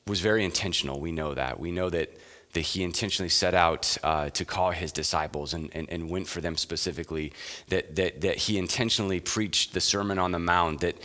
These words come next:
that he would say, "We're going from this place to this place," that, that he lived absolutely with intention. And yet, some of the most powerful and transformative stories that we read about in, in the Gospels, the first four books of the New Testament,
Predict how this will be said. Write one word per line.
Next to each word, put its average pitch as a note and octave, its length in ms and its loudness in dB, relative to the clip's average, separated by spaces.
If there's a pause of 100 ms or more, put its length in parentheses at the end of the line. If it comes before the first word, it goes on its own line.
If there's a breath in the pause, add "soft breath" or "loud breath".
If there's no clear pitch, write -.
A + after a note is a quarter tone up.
(200 loud breath)
that F2+ 80 4
he A2 200 0
would G2+ 160 0
say, G2 220 4
"We're F#2 160 0
going G2 240 0
from F2+ 160 -2
this A2 220 4
place G2 320 2
to F#2+ 120 2
this F#2+ 220 2
place," E2 300 0
that, F#2 180 0
that F#2+ 140 0
he G#2 220 -2
lived A#2+ 440 2 (100)
absolutely G2 760 2 (380 loud breath)
with - 240 -2
intention. F#2 720 -4 (440 loud breath)
And F#2+ 160 -4
yet, G#2 420 -2 (500 soft breath)
some A#2 340 4
of A2+ 40 2
the G#2+ 60 2
most F#2 260 0
powerful G#2+ 760 0
and - 80 -6
transformative F#2 840 -2
stories G2 520 -2
that B1 160 -4
we E2 140 -6
read G2+ 320 -2
about D2+ 420 2 (320 loud breath)
in, F2 180 0
in F#2 140 -2
the F2 80 -2
Gospels, F#2 480 4
the E2 100 -4
first - 400 0
four F#2+ 200 0
books - 280 0
of E2+ 60 -4
the E2 60 -4
New E2+ 160 -4
Testament, D2 640 -2